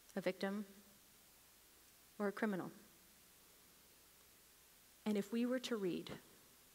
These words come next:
in the newspaper tomorrow, we would read somewhere in the text, "teen prostitute." And I have to tell you, when I say those words, that shudders in my soul,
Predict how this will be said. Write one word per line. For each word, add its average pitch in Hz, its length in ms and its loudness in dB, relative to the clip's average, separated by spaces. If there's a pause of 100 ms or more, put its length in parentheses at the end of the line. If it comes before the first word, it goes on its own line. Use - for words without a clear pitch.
(160)
in 202 120 4
the 196 60 0
newspaper 202 760 0 (880)
tomorrow, 175 460 2 (1000)
we 220 140 6
would 247 220 4
read 190 180 0
somewhere 226 640 2 (360)
in 208 100 6
the 190 100 2
text, - 680 -4 (1600)
"teen 214 440 4 (120)
prostitute." - 760 -2 (800)
And 208 80 4
I - 20 4
have 202 100 2
to 220 80 6
tell 220 220 2
you, 214 140 6
when 196 180 -2
I 214 160 4
say 247 300 2
those 202 360 0
words, 196 360 0 (220)
that - 160 2
shudders 202 640 0
in 190 160 0
my 180 140 2
soul, 185 480 2